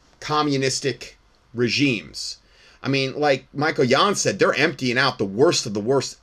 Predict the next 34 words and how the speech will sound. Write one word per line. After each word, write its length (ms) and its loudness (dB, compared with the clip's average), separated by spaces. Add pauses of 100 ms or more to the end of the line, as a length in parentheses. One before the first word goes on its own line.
(160)
of 140 -6
the 60 -6
prisons 460 2
in 120 -4
Venezuela 760 2 (320)
and 100 -8
bringing 300 4
them, 220 0
and 260 -4
this 140 -6
is 80 -8
probably 380 0
happening 440 -2
in 80 -8
other 380 -2 (320)
areas. 560 2 (340)
These 380 2
will 160 4
be 180 -2
their 200 2
troops 640 -4 (800)
that 160 0
they're 100 4
gonna 200 2
put 220 4
against 440 0 (1120)
whatever 320 4
they're 120 2
gonna 200 2
do, 380 0
possibly 540 -2
door 220 0
to 80 0
door. 380 -4